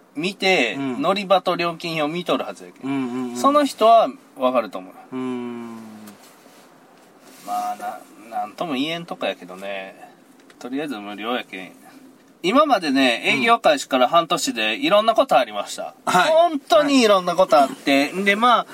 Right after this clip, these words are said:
Speaker 1: 営業始まる前も本当にいろんなことあったけど。
Speaker 2: <laughs> あった、あった、あった。
Speaker 1: 営業始まってから今までも本当にいろんなことあったんすよ。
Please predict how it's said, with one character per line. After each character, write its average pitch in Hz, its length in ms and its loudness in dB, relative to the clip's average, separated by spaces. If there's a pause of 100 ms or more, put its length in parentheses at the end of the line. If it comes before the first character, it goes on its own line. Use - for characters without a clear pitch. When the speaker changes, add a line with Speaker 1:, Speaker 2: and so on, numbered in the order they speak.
(340)
Speaker 1:
営 302 260 2
業 262 640 4 (240)
始 294 320 2
ま 277 180 6
る 254 220 0
前 277 320 4
も 226 260 6
本 190 220 0
当 190 140 2
に 156 80 0
い 123 40 0
ろ 117 140 2
ん - 20 -4
な 113 80 -2
こ 123 120 -2
と 113 100 2
あ 101 60 2
っ 95 40 -16
た 104 140 -6
け 104 120 -6
ど。 104 180 -2
Speaker 2:
<laughs> 101 120 0
あ 113 60 4
っ - 200 -4
た、 160 180 0
あ - 40 0
っ - 60 -8
た、 - 260 0
あ 123 80 -2
っ 120 100 -4
た。 120 180 0 (260)
Speaker 1:
営 311 280 2
業 285 200 4
始 285 240 2
ま 277 120 4
っ 277 40 0
て - 100 -16
か 175 140 0
ら 165 80 -2
今 214 260 2
ま 220 140 4
で 180 80 -6
も 185 180 2
本 339 380 0
当 - 180 0
に 277 80 4
い 196 40 2
ろ 180 120 4
ん 147 40 2
な 147 80 0
こ 147 120 0
と 135 80 2
あ 110 60 2
っ - 40 -8
た 120 160 2
ん - 40 -2
す - 160 -10
よ。 90 200 -8